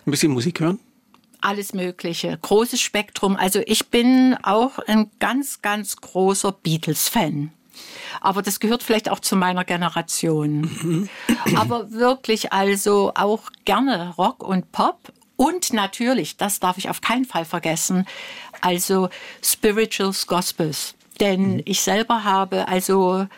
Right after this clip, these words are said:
Speaker 2: längere Zeit in schwarzen Einwandererkirchen in England gearbeitet und da ist das natürlich die Musik und da geht die Post ab.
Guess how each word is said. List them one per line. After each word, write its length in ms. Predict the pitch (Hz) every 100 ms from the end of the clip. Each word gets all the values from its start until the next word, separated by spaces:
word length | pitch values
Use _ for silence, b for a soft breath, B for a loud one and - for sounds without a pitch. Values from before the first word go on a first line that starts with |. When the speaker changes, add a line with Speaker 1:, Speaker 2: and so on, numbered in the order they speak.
| B B B B B -
Speaker 2:
längere 420 | 180 254 277 262
Zeit 500 | - 208 202 233 - -
in 420 | 196 190 185 190
schwarzen 500 | - 185 190 - 202
Einwandererkirchen 1040 | - 208 254 254 269 247 - 226 240 -
in 120 | 202 190
England 440 | 214 220 202 180
gearbeitet 800 | 160 160 220 269 247 247 240 -
und 400 | 220 190 - -
da 160 | 180 185
ist 300 | 185 - -
das 200 | 190 -
natürlich 540 | 214 185 202 180 - -
die 180 | 202
Musik 580 | 185 180 175 147 - - -
und 220 | 185 160
da 80 | 165
geht 200 | 180 170
die 60 |
Post 380 | 165 165 - -
ab. 160 | 175